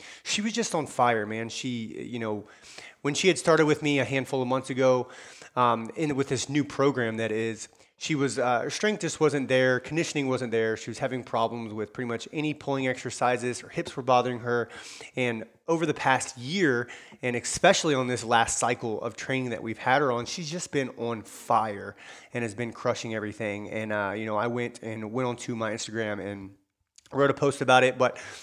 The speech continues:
um, I'm gonna read to you really quick, and then, um, let me know what you think, you know,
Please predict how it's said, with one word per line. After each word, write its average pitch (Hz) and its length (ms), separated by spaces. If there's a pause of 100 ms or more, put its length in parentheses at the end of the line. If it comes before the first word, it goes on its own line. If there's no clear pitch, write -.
(140)
um, 127 200
I'm 180 60
gonna 240 140
read 220 140
to 208 80
you 190 60
really 170 200
quick, 185 360
and 143 140
then, 135 180
um, 123 320
let 202 120
me 214 80
know 185 60
what - 120
you - 60
think, 170 340
you 113 80
know, 123 180